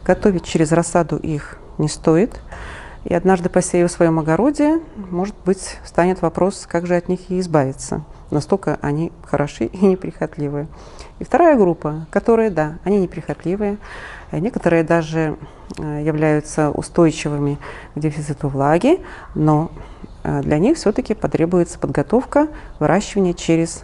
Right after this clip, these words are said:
рассаду, либо покупать готовое растение где-либо в садовом центре или цветочном магазине. Какие же это растения? Э, как правило, неприхотливые однолетники имеют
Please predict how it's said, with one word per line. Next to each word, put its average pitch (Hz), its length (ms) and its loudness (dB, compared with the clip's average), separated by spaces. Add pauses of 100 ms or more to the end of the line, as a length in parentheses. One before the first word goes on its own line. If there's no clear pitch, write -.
(100)
рассаду, 339 520 2
либо 247 280 2
покупать 151 500 -2
готовое 143 400 -2
растение 277 480 0
где-либо 190 480 2
в - 40 -18
садовом 151 360 -2
центре 277 380 0
или 175 340 -6 (360)
цветочном 160 520 -4 (300)
магазине. 151 680 0 (560)
Какие 370 300 4
же 285 100 6
это 214 440 4 (520)
растения? 143 580 0 (480)
Э, 156 240 0
как 233 140 0
правило, 311 480 6 (720)
неприхотливые 185 800 2
однолетники 254 720 0 (800)
имеют 185 460 4